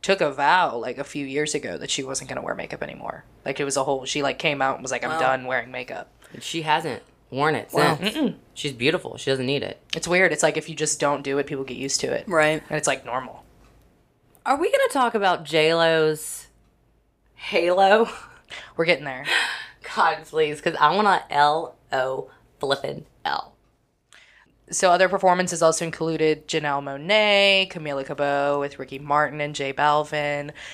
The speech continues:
Speaker 1: and Young Thug, Lady Gaga and Mark Ronson, Cardi B,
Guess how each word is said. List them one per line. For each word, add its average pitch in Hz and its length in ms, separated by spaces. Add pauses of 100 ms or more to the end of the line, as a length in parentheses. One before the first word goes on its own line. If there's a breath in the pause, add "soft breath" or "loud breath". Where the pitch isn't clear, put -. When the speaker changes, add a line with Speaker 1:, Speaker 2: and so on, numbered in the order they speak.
(160 loud breath)
Speaker 1:
and 156 260
Young 156 200
Thug, 147 680 (720)
Lady 185 320
Gaga 180 280
and 175 180
Mark 160 220
Ronson, 196 640
Cardi 170 360
B, 160 640